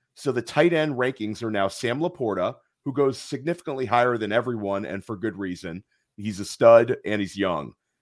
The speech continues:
Travis Kelce is still going at forty-one. And then Trey McBride and Mark Andrews are in their some, same little mini tier. But Trey McBride now is four spots of A D P ahead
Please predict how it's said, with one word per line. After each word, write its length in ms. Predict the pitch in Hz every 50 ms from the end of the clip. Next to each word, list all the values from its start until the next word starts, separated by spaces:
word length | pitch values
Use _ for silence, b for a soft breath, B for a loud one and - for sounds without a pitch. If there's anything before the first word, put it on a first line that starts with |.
| _ _ _ _ -
Travis 440 | - - 143 131 139 147 160 - -
Kelce 440 | - - 123 117 113 - - 120 113
is 100 | 104 -
still 260 | - - 120 123 123
going 240 | 113 117 117 117 107
at 80 | -
forty-one. 720 | - - 117 117 110 117 113 104 92 87 85 80 87 101 _ _ _ _ _ _ _ _ -
And 160 | 107 117 135
then 100 | 135 123
Trey 320 | - - - 147 143 160
McBride 720 | 185 196 190 - - 123 123 120 113 107 98 92 92 90 - -
and 300 | 104 110 107 107 107 120
Mark 240 | 120 123 135 - 127
Andrews 320 | 127 127 117 117 110 101
are 120 | 117 107 107
in 80 | 104
their 160 | 104 104 104 98
some, 360 | - - 117 110 110 110 -
same 300 | - - - 117 117 120
little 180 | 117 107 104 98
mini 360 | 104 110 113 113 113 110 107
tier. 420 | - - - 117 113 98 87 67 50 - _ _ _ _ _ _ _ -
But 120 | 123 110
Trey 200 | - - 147 139
McBride 640 | 147 165 - - 127 127 120 123 123 120 117 107 - -
now 380 | 120 117 113 113 120 117 117
is 180 | 113 107 - -
four 280 | - - 131 131 131
spots 560 | 123 - - 123 110 113 113 110 - - - - _ _ _ _ _
of 160 | - 113 113
A 80 | 117 110
D 100 | 107 104
P 220 | - - 127 117
ahead 500 | 104 90 - - 123 120 110 101 90 87